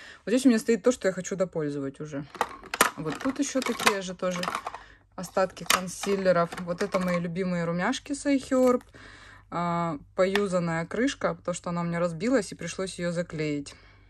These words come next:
А, Wet n Wild. Очень крутые румяна. Надеюсь, а, они найдутся где-то. Ну, надеюсь, что они где-то продаются ещё помимо iHerb. Здесь ещё один блеск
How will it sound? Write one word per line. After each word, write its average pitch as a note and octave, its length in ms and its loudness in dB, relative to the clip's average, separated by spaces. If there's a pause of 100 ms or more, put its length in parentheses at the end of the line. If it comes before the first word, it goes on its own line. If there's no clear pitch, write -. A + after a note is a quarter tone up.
(220)
А, D#3+ 440 -4
Wet F#3+ 260 0
n F3 140 0
Wild. D#3 580 0
Очень D#3+ 520 2
крутые D#3+ 420 -2
румяна. F#3 380 2
Надеюсь, F#3 480 -2 (640)
а, E3 420 2
они F3 380 0
найдутся E3 600 -2 (540)
где-то. E3 520 -4 (200)
Ну, F#3 180 -6 (100)
надеюсь, F3+ 360 -2
что - 140 -6
они F3 100 -2
где-то E3+ 240 -4
продаются E3+ 640 -2 (160)
ещё D#3+ 320 -6
помимо D#3+ 500 0
iHerb. E3 300 -2 (680)
Здесь F3 320 -2
ещё F#3 260 2
один E3 320 2
блеск C4 480 2